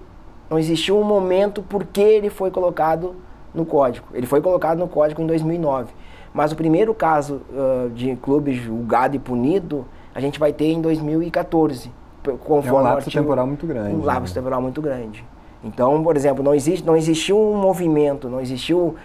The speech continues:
Speaker 1: uma, um trabalho de conscientização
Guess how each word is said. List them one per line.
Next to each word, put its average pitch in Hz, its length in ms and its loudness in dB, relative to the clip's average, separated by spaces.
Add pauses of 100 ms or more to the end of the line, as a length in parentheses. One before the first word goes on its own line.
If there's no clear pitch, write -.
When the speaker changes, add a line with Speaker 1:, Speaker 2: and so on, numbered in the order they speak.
(180)
Speaker 1:
uma, 143 300 0 (120)
um 143 160 -6
trabalho 143 600 2
de 156 120 -6
conscientização 143 1040 -4